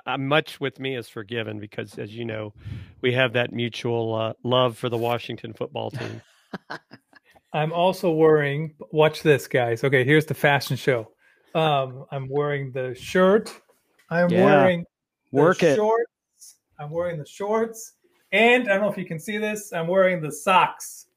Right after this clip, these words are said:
Speaker 2: I am not,
Speaker 3: Woo!
Speaker 2: I don't think you could see the socks, but, um, and I tweeted at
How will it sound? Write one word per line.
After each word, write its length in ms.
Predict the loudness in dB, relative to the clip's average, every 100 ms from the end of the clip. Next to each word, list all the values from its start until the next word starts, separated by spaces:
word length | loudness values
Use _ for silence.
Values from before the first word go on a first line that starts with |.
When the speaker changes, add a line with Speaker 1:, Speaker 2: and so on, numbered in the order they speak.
| _ _ _ _ 0
Speaker 2:
I 140 | 4
am 160 | 6 8
not, 280 | 10 10 8 4 _ -14 -8
Speaker 3:
Woo! 200 | 0 2 4
Speaker 2:
I 80 |
don't 180 | 6 6
think 180 | 4 0
you 80 | -4 -16
could 140 | -10
see 140 | -2 0
the 120 | -2
socks, 760 | 0 2 4 4 -2 -10 -20 -20 _ _ _ _ 2
but, 400 | 4 4 0 -8 -16 -6
um, 380 | -2 -2 -4 -6
and 120 | -4 0
I 120 | -2
tweeted 640 | -2 0 2 4 2 2 -6 -6
at 440 | -2 2 2 0